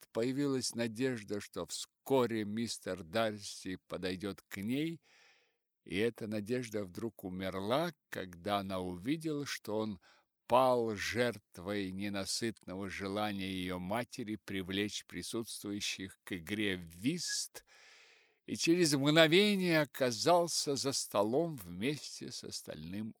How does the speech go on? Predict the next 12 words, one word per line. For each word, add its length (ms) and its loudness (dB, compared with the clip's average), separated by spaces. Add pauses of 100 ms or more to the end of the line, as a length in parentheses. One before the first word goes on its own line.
обществом. 960 -12 (1400)
Стало 460 -2
окончательно 760 -4
ясно, 580 -2
что 240 -10
ее 240 -2
надежды 840 -6 (520)
приятно 720 0
провести 580 -6
вечер 580 -4 (680)
не 220 -4
оправдались. 1400 -8